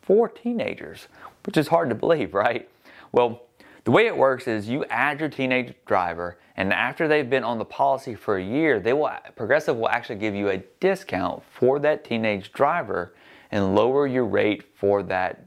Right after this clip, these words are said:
teenager. Another thing that they do is that they will give you a good student discount.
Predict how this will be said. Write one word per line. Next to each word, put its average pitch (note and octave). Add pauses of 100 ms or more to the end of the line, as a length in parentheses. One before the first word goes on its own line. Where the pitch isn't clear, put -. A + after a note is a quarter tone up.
(160)
teenager. F2+ (500)
Another A#2+
thing B2+
that A2
they G#2+
do A2+
is G2
that G2+
they A2
will A#2
give G#2
you G2+
a G2+
good G#2+
student G#2
discount. -